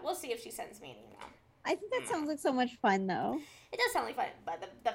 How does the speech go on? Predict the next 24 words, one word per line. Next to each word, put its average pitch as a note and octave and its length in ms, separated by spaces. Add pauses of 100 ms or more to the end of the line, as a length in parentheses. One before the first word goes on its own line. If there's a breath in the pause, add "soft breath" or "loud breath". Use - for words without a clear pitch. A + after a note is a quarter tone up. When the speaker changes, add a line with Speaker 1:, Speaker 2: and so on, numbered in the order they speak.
Speaker 1:
funniest F4+ 400
part A#3 240
was A#3+ 80
they A#3+ 120
had A#3+ 100
all A3 80
these G#3 140
multicultural B3 1040 (380 loud breath)
and, A3+ 100
like, G#3+ 180
religious C4 400
tables, C#4+ 560 (100)
and A#3+ 120
so A#3+ 200
they A3+ 100
had, A#3 160
like, G#3+ 100
this A3 120
little A3+ 160
section A#3 440
where A3+ 180
it - 60
was, - 140
like, - 180